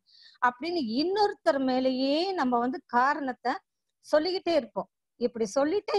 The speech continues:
இருக்க இருக்க அதுல துன்பம் தொடர்ந்துகிட்டே இருக்குமே தவிர நிறைவான, மகிழ்வான வாழ்க்கை நமக்கு இருக்கவே இருக்காது. என் சுக துக்கத்தின் மையம் நானே என்பதை உணரும் நேரத்தில் மகிழ்வு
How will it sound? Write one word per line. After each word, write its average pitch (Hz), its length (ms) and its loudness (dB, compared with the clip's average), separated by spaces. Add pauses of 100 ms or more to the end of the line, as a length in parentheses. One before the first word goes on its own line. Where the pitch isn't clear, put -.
இருக்க 285 320 0
இருக்க 202 340 0 (760)
அதுல 190 220 -6
துன்பம் 311 500 0 (140)
தொடர்ந்துகிட்டே 277 640 0
இருக்குமே 240 420 0 (100)
தவிர 202 300 -2 (260)
நிறைவான, 269 720 2
மகிழ்வான 247 720 0
வாழ்க்கை 240 420 0
நமக்கு 214 380 -4 (460)
இருக்கவே 359 460 2
இருக்காது. 220 400 -2 (760)
என் 208 220 -2 (120)
சுக - 340 -8 (180)
துக்கத்தின் 226 800 -4 (280)
மையம் 247 600 0
நானே 220 460 2 (140)
என்பதை 202 460 0 (220)
உணரும் 220 600 0
நேரத்தில் 196 680 0 (520)
மகிழ்வு 220 440 0